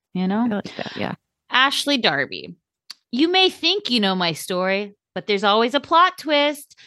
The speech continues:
Speaker 1: Also, I don't know my own story." That's an
Speaker 2: What do you
Speaker 1: added on.
Speaker 2: mean?
Speaker 1: I'm saying I don't think she has any.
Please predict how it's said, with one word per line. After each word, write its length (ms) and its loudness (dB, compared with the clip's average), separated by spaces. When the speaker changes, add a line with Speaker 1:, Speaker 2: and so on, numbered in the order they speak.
Speaker 1:
Also, 400 -8
I 180 -6
don't 220 -4
know 140 -6
my 240 -8
own 220 -14
story." 480 -14
That's 180 -8
an 60 -12
Speaker 2:
What 240 4
do 40 -2
you 40 2
Speaker 1:
added 80 0
on. 220 -2
Speaker 2:
mean? 80 -14
Speaker 1:
I'm 80 -6
saying 200 4
I 140 2
don't 180 -2
think 120 -4
she 140 -2
has 180 -2
any. 180 -2